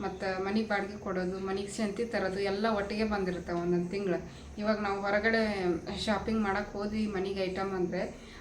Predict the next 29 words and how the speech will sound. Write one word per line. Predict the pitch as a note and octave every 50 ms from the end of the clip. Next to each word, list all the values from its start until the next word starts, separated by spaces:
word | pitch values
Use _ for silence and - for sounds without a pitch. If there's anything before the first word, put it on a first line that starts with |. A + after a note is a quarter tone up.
| - - -
ಒಂದು | G#3+ G#3 G3 G3+ G3+ G3+ F#3+ F#3+
ಎರಡು | F#3+ G3 G#3 G#3+ A3 A3 A3 -
ತಿಂಗಳಿಗೇನೋ | A#3+ A3+ A#3 A#3+ A#3+ A#3 A#3 A#3+ A#3+ A3+
ಒಂದು | A3 G3+
ಹತ್ತು | G3+ G3 G3 - - G#3+
ಹದಿನೈದು | G#3 G3+ F#3 F#3+ F#3+ F#3 F#3 F#3
ಸಾವಿರ | F3+ F3 F3 F3
ರೂಪಾಯಿ | - G3+ G3 F3+
ಬೇಕಾಗುತ್ತೆ. | F3 F3 - G3 F#3 F3 E3+ E3+ - - F3+ G#3+ C4+ - - - - - - - - -
ಆ, | A3+ G#3+ G#3+ G#3+
ಒಂದು | A3 A#3 B3 A#3+
ತಿಂಗ್ಳಿಗೆ | - B3+ B3 C4+ C4+ B3
ಐದು | A3+ A3 A#3 A3+
ಸಾವಿರ | - A3+ G#3+ G#3 G#3+
ಹಿಡಿದ್ರೂ | G#3+ G3+ G3+ G3+ G3 A3 A3 A#3+
ಎರಡು | A#3+ A3+ G3+ F3 F3 - -
ತಿಂಗ್ಳಿಗೆ | F#3+ F#3+ F#3+ G3 G3+
ಹತ್ತು | F#3+ F3+ - -
ಸಾವಿರ | G3+ F3+ E3+ F3
ರೂಪಾಯಿ | - - G3+ G3
ಬೇಕಾ | F3+ F3 F3 - G3
ಬೇಕು. | F#3+ F#3+ F#3 F3 F3 - G3+ A#3 C#4 - - - - - - - - A#3+
ಅದ್ರಾಗ | A#3 A3 A3+ A#3+ A#3+ A#3 A#3+ B3 B3 A#3+ A#3 A3 G#3 G3+ F#3+ F#3 G3
ಈಗಂತೂ | F#3+ A3 A#3 A#3 A#3 A3 G#3+ - A#3 A3
ಎಲ್ಲವೂ | G#3 F#3+ F3+ F#3 G3 A3 A3+ A#3
ತುಟ್ಟಿ | A3 - A3+ G#3 - - G#3+
ಆಗ್ಬಿಟ್ಟವು, | G3+ F#3+ F3+ F3+ F#3 F#3 F3 F3+ F#3+ G3+ G3+ G3+ F#3 F3 F3
ಎಲ್ಲನೂ | F3 F3+ F3 F3+ F#3+ G3 G#3 G#3+ A3+ A3
ಜಾಸ್ತಿನ | G#3+ G3 F3+ F3+ F3+ - - G3 G3